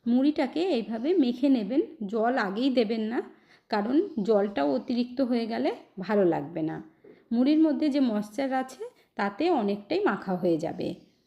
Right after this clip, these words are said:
এর মধ্যে আমি অল্প চালের গুঁড়ো দিয়েছি ক্রিস্পি হওয়ার জন্য, যদি চালের গুঁড়ো না থাকে শুধু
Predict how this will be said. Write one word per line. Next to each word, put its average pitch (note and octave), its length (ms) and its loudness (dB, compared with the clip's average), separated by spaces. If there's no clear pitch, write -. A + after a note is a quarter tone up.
এর C#4+ 140 8
মধ্যে E4 260 6
আমি D4 160 4
অল্প A#3 300 0
চালের A3 360 0
গুঁড়ো C4+ 240 -2
দিয়েছি A#3 480 -2
ক্রিস্পি D4+ 460 4
হওয়ার F#3+ 340 0
জন্য, E3 280 0
যদি B3+ 300 4
চালের D4 340 2
গুঁড়ো E4+ 200 4
না D#4 180 4
থাকে E4 280 -4
শুধু C4+ 260 -2